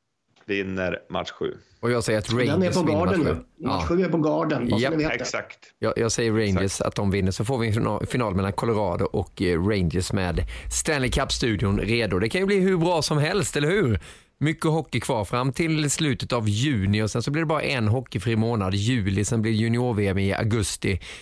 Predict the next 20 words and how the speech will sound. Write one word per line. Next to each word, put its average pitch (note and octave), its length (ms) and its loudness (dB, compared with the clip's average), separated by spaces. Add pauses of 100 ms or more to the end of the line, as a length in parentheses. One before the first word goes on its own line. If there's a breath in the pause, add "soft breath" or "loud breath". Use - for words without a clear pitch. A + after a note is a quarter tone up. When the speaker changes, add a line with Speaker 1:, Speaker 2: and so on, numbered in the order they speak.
(160 loud breath)
Speaker 2:
Livet E3+ 400 2
stavas C3 440 0
hockey - 520 -2
och D3 140 0
varför E3 360 0
då D3 200 2
inte C#3+ 160 -2
avsluta B2+ 440 -2
den A#2+ 80 0
här B2+ 160 0
comeback-podden C#3 840 -2
med A#2+ 140 2
en A#2 60 0
världsranking, A2+ 720 -2
Erik? A2+ 300 -2
Är - 80 -2
du C3+ 60 0
redo C#3+ 200 0
för F3+ 100 -2
den? G#3 140 -2